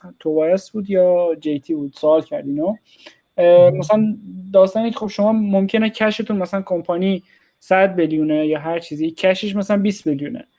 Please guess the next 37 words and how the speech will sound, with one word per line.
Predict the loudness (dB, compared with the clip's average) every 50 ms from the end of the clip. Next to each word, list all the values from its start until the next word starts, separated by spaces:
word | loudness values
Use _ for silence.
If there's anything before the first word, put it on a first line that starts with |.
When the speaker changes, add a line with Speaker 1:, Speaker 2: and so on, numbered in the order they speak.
| _ _ _ _ 0 2
Speaker 1:
ولی | 4 4 6
برای | 4 4 4
اینکه | 2 0 0
پرایس | 0 0 0 0 0 0
تو | -4 -6
بوکش | -4 -4 -4 -4 -6 -6
رو | -4 -2
یهو | 0 2 2 2 2
بیاره | 2 0 0 0 0
بالا، | 2 2 2 2 2 2
بخواد | 0 0 0 -2
یه | -2 -4
تارگت | -2 -2 0 0 0 -2 -4 -6 -6 -6 -6
صد | -10 -6 -6 -6 -4 -4 -4
میلیونی | -4 -4 -4 -4 -6 -6 -4 -4
رو | -4 -4
بخره | -4 -6 -8 -10 -12 -12 -12 -14
مثلاً. | -16 -16 -14 -14 -14 -16 -18 _ _ _ _ _ _ _ _ _ -10
خب | -10 -8
کشش | -2 0 0 0 0 -4 -4
Speaker 2:
آها. | 0 0
Speaker 1:
کافی | 0 0 0 0 0
نیست | 0 0 -2 -4
دیگه، | -6 -4 -4 -4
فایننسینگ | -2 -2 -2 0 0 0 -2 -2 -4 -4 -6 -4 -4
می‌خواد. | -6 -8 -10 -16 -18 _ _ _ _ _ _ _ _ _ -14 -14 -14 -12 -12 -10 -8 -4
که | -2 0
مثلاً | 0 0 2 0 0
فرض | 2 2 0 0 0
کنید | 0 -2
اون | -2 -2
کمپانی | -2 -2 -2 0 0 0 -2
پرایس | -2 -6 -10 -10 -8
تو | -8 -10
بوکش | -8 -6 -6 -4 -2 2
خیلی | 2 2 2 2
بالاتره، | 4 4 4 4 4 2 2 2 2 2 4 4 4 4 4